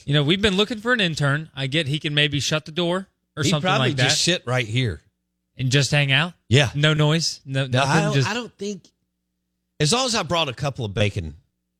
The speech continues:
Speaker 1: Ah,
Speaker 2: treats, he'd be
Speaker 1: okay.
Speaker 2: fine. He'd be fine.
Speaker 1: You're just sitting there, hand out. You just hear
Speaker 2: I,
Speaker 1: smacking.
Speaker 2: you know what I'll do?
Speaker 1: <laughs>
Speaker 2: I'll get Wendy to bring him up one morning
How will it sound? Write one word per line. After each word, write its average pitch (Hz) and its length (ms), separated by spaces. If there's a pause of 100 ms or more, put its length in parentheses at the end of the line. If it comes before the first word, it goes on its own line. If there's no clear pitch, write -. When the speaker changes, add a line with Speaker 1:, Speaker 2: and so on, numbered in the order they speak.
(280)
Speaker 1:
Ah, 120 220
Speaker 2:
treats, 135 320
he'd 123 160 (100)
be - 60
Speaker 1:
okay. 87 180 (100)
Speaker 2:
fine. - 100 (560)
He'd 110 160
be 87 100
fine. 73 340
Speaker 1:
You're 139 120
just 139 180
sitting 151 180
there, 139 240
hand 131 340
out. 123 280 (280)
You 135 160
just 127 120
hear 123 120
Speaker 2:
I, - 340 (240)
Speaker 1:
smacking. 165 440
Speaker 2:
you 139 60
know 143 100
what 185 100
I'll 190 160
do? 139 300 (300)
Speaker 1:
<laughs> 170 280
Speaker 2:
I'll 156 160
get 156 320
Wendy 113 680 (600)
to 139 120
bring 127 240
him 104 180
up 95 200
one 85 180
morning 73 320